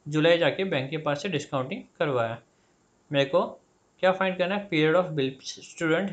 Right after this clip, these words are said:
ध्यान रखना, आपको period of bill के लिए date of drawing से nominal due date तक ही calculate करना है। कितना?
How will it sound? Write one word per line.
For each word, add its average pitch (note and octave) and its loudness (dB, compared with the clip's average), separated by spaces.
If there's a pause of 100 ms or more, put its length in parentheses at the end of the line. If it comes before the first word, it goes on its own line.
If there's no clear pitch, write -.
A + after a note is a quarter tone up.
ध्यान C#3+ -2
रखना, F3+ -2
आपको E3+ -4
period F3 4
of F#3 0
bill D#3+ 0
के F3+ 2
लिए D#3+ 0 (840)
date D3 2
of - -4
drawing D#3 0
से G3+ -2 (2500)
nominal E3 0
due D#3+ 0
date F3 -2
तक F3 0
ही G#3+ -6
calculate D#3 -2
करना B2+ -2
है। C3 -8
कितना? F3+ -8